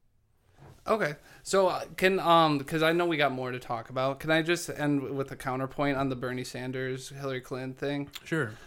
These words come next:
Speaker 1: Okay. So, the reason why I think Bernie Sanders, in almost all regards, is always gonna be Hillary Clinton is because at the end of the day, he is a public servant. And that is the job of a politician,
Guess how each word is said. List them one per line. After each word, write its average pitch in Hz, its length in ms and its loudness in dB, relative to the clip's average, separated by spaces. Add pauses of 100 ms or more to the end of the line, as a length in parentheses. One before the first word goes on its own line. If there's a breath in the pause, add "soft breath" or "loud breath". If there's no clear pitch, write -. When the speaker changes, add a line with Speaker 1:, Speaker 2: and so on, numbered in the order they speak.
(160 loud breath)
Speaker 1:
Okay. - 340 -8 (280 loud breath)
So, 175 400 6 (160)
the 160 120 -2
reason 214 440 4
why 131 500 0
I 131 440 -2 (320 soft breath)
think 135 240 -4
Bernie 135 260 0
Sanders, 117 640 -6 (300 soft breath)
in 127 320 -4
almost 135 400 -2
all 131 240 -2
regards, 120 480 -4
is 120 140 -12
always 123 300 -8
gonna 123 160 -8
be 120 160 -10
Hillary 113 300 -8
Clinton 82 440 -16 (340 soft breath)
is 127 120 -8
because 131 580 0
at 131 180 -10
the 127 60 -4
end 143 100 0
of 175 80 0
the 185 80 4
day, 123 400 -4 (220 soft breath)
he 147 240 -2
is 131 420 -2
a 135 60 -6
public 127 420 -8
servant. - 500 4 (200 loud breath)
And 123 240 -4
that 170 220 6
is 165 200 2
the 143 100 0
job 127 480 -8
of 127 200 -4
a 120 40 -8
politician, - 720 -8